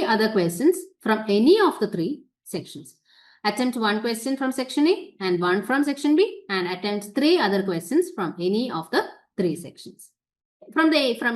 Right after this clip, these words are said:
any three sections. Section A കൊടുത്തിട്ടുണ്ട്, section B കൊടുത്തിട്ടുണ്ട്, section സി കൊടുത്തിട്ടുണ്ട് ഇവിടെ. So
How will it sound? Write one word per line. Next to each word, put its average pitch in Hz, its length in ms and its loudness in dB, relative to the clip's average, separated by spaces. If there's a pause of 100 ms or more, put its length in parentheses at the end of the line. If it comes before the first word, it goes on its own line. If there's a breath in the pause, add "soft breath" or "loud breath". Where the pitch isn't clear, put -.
any 196 180 2
three 170 200 -4
sections. - 300 -16
Section 175 280 -8
A 180 100 -4
കൊടുത്തിട്ടുണ്ട്, 185 420 -6 (480)
section 196 300 -4
B 160 160 -2
കൊടുത്തിട്ടുണ്ട്, 190 420 -4 (360)
section 349 340 4
സി 202 80 4 (100)
കൊടുത്തിട്ടുണ്ട് 135 460 -12
ഇവിടെ. - 120 -20 (840)
So 226 80 -2